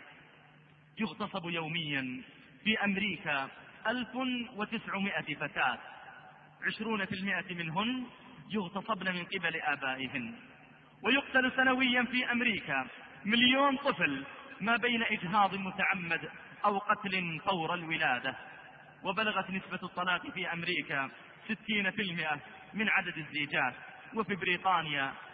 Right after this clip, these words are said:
مائة وسبعون شابة تحمل سفاحا كل أسبوع. كم من امرأة هناك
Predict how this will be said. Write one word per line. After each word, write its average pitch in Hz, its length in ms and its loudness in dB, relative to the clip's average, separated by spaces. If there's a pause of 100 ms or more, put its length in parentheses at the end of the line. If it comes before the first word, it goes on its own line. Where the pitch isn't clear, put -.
(120)
مائة 240 720 2
وسبعون 202 600 -2
شابة 156 640 0 (420)
تحمل 208 600 2
سفاحا 208 680 0
كل 214 200 -2
أسبوع. 139 500 -4 (600)
كم 302 280 4
من 262 140 6
امرأة 240 460 4
هناك 180 760 6